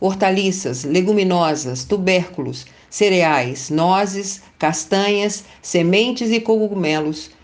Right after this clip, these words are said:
desde que não sejam adicionados de ingredientes que agreguem valor nutricional significativo ao produto,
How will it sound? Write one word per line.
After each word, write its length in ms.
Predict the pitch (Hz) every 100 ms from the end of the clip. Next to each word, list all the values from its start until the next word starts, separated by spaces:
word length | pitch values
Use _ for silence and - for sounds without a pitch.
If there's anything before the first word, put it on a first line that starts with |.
| _ _ -
desde 360 | 170 185 175
que 120 | 180
não 140 | 156 151
sejam 380 | 151 226 226 226
adicionados 760 | 220 214 226 196 190 202 190
de 80 | 185
ingredientes 840 | 180 175 180 151 147 156 156 170
que 120 | - 185
agreguem 480 | 160 160 190 202
valor 460 | 190 185 156 151 160
nutricional 640 | 160 156 185 214 185 151
significativo 800 | 151 175 208 214 - 185 185 180
ao 60 | 180
produto, 600 | 180 185 175 175 - 123